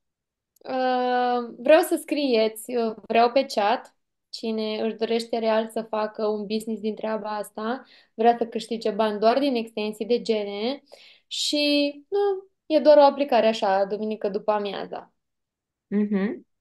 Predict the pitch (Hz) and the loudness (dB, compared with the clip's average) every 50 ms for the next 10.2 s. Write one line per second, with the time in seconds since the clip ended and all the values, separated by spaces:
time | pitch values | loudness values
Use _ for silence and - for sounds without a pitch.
0 | _ _ _ _ _ _ _ _ _ _ _ _ _ _ _ _ _ _ _ _ | _ _ _ _ _ _ _ _ _ _ _ _ _ _ _ _ _ _ _ _
1 | _ _ _ _ _ _ _ _ _ - _ _ _ _ _ _ _ _ _ 294 | _ _ _ _ _ _ _ _ _ -20 _ _ _ _ _ _ _ _ _ 4
2 | 359 403 415 330 254 262 - - _ 226 202 190 170 170 - - - 302 330 - | 4 6 6 6 4 2 0 -6 _ -8 -6 -6 -6 -8 -6 0 2 2 4 4
3 | 285 269 269 254 247 240 220 196 185 170 170 - 214 214 220 247 240 226 208 202 | 4 4 6 4 4 4 4 4 2 2 2 2 0 2 0 0 0 2 4 4
4 | 202 202 220 214 202 196 196 202 202 180 175 170 180 175 170 170 170 170 165 - | 4 4 4 2 2 2 2 2 2 0 0 0 0 0 2 2 0 0 -2 -2
5 | 175 170 175 170 165 - 170 165 165 165 - - - 170 165 160 165 160 165 165 | -4 -2 -2 -2 -2 0 0 0 0 -2 -8 -6 -2 0 0 2 0 0 0 0
6 | 170 170 180 175 165 160 165 160 151 151 - 165 165 - 175 170 175 175 170 175 | 2 2 4 2 2 0 0 -2 -2 -2 -2 -2 -2 -2 -2 0 0 4 4 4
7 | 170 170 170 165 165 160 156 - 175 185 190 185 185 170 170 190 - 180 - - | 4 4 2 0 0 -2 -2 0 0 2 2 2 2 2 2 2 0 0 -2 -2
8 | - - 269 - - - _ _ _ _ _ _ _ 185 185 170 170 190 175 175 | -2 -2 -2 -4 -8 -16 _ _ _ _ _ _ _ -2 -2 0 0 2 2 0
9 | 165 170 170 - - _ _ _ _ - 240 240 254 233 220 247 240 269 262 233 | 0 -2 -2 -6 -10 _ _ _ _ 2 6 6 6 8 6 6 6 6 6 8
10 | 262 277 285 | 6 8 10